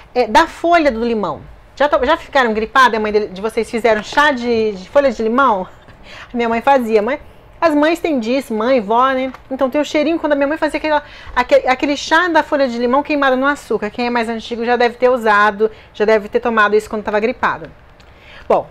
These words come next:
vamos então às, às fragrâncias que eu, eu tinha visto no site, gente, eu acho lindo o frasquinho. Aí, ai meu <laughs> Deus, que coisa mais, mais bonitinho. Eu tinha imaginado alguma coisa de trinta mililitros. Eu não prestei atenção quando eu comprei, gente, ó.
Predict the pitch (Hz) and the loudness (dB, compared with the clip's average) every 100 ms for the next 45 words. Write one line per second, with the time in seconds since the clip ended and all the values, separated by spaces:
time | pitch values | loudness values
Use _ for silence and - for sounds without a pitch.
0 | - - 220 320 320 330 240 254 311 - | -14 -2 2 2 0 0 2 2 0 -6
1 | - 254 262 - 247 240 - 269 233 233 | 0 0 0 0 0 0 0 0 2 0
2 | 247 262 285 269 277 302 320 - 277 247 | -2 -2 4 6 8 6 4 0 -2 -2
3 | 247 233 - 269 247 247 262 269 262 330 | -4 -6 -2 -2 -2 -2 2 2 2 -2
4 | 277 320 339 302 - 277 269 - 247 214 | 0 2 2 0 0 -2 -2 -6 -4 -4
5 | 180 - - - - - 247 294 339 208 | -8 -14 -20 -20 -12 -2 0 2 0 -2
6 | 190 - - - - 349 440 453 415 440 | -6 -16 -20 -20 -6 0 2 2 2 2
7 | 427 339 349 - 415 - 494 453 - - | 0 -2 -4 -2 0 2 2 0 -6 -8
8 | - - 427 - 453 - 587 - - - | -6 -2 -4 -2 -8 -4 -4 -4 -10 -18
9 | - - - - - - - - 427 403 | -14 -14 -10 -10 -10 -18 -16 -10 -4 -2
10 | 359 359 359 - 339 330 - - 440 427 | 0 -2 -2 -2 -4 -4 -10 -2 0 4
11 | 440 349 285 294 311 320 339 330 302 294 | 2 2 0 0 2 2 0 0 0 -2
12 | 294 - 311 302 330 311 320 330 226 233 | -6 -2 -2 0 0 0 0 2 2 2
13 | 240 269 320 370 - 320 311 285 269 262 | 2 2 2 -2 0 0 0 -2 0 2
14 | 262 330 392 262 202 190 208 190 - 233 | 2 0 0 2 2 -2 -6 -6 -2 2
15 | 180 | 2